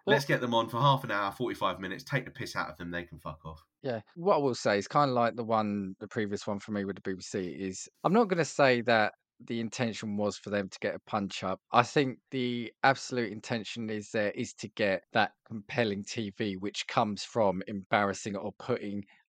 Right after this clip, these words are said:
Speaker 1: a person in an awkward situation with the family, knowing full
Speaker 2: Yeah.
Speaker 1: well that spark's gonna fly. I also, um,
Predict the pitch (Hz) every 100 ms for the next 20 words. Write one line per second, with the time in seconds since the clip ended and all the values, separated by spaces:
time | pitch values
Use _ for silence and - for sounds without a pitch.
0 | - 104 - 120 104 - 110 104 104 107
1 | - 101 - 107 - 104 95 - 107 95
2 | 98 - 107 101 101 120 120 104 101 -
3 | 107 101 104 95 92 92 - - 110 92
4 | - 107 101 - 113 92 90 - - -
5 | - - _ - 147 175 185 - 170 143
6 | 139 139 127 123 123